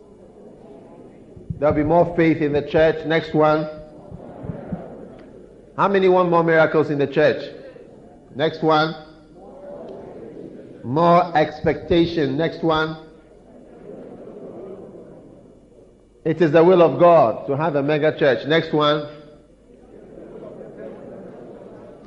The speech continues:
It's the will of the devil to have a small church. Are you going to do the will of the devil? The next one. More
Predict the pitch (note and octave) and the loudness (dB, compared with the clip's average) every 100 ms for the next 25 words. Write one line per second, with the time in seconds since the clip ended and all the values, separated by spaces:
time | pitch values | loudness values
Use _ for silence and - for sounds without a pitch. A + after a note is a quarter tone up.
0 | - - D3+ D#3+ D#3 F3 E3 D#3 C#3 F3+ | -8 -2 2 4 6 8 6 4 4 6
1 | F#3 D#3+ D3 D#3 D3+ E3+ C#3+ - D#3 E3 | 6 6 4 4 2 2 2 0 2 4
2 | D#3+ E3 D3 - - - - - D#3 F#3 | 4 2 2 0 -6 -18 -20 2 4 6
3 | F#3+ E3 E3 E3+ D#3 F3 D#3+ C#3+ C#3+ D#3 | 4 2 2 4 6 6 4 4 4 4
4 | D#3 E3+ G#3+ - - - - - - - | 4 2 -4 -12 -18 -16 -14 -10 -6 -6
5 | - - - - C3+ E3+ F3 - E3 D#3 | -6 -8 -12 -8 -2 2 2 2 4 4
6 | F3+ - - - - - - _ _ _ | 2 -6 -16 -20 -20 -20 -20 _ _ _
7 | - - - - - - - - - - | -18 -16 -16 -16 -16 -16 -16 -18 -18 -18
8 | - - - - - C3+ F#3 | -18 -20 -20 -20 -8 4 8